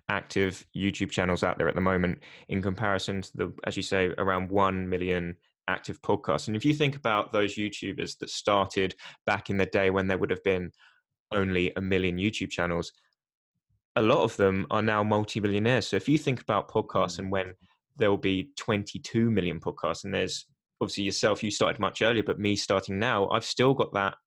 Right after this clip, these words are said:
Speaker 1: opportunity to be in that position should I keep up with this for the next five, six years.
Speaker 2: Mm-hmm.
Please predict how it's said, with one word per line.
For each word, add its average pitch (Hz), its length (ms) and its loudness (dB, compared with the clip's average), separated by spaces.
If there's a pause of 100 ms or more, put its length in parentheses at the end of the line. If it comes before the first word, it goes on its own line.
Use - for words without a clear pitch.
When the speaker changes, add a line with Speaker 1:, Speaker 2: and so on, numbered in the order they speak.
(100)
Speaker 1:
opportunity 113 720 -4
to 101 160 -10
be 98 360 0 (300)
in 104 160 0
that 101 240 -2
position 95 560 0
should 101 320 -2
I 92 240 2 (460)
keep 107 240 -6
up 107 160 2
with 104 100 2
this 98 160 0
for - 140 -8
the 98 80 0
next 101 220 -2
five, 101 260 0
six - 240 -6
years. - 420 2 (460)
Speaker 2:
Mm-hmm. 104 480 2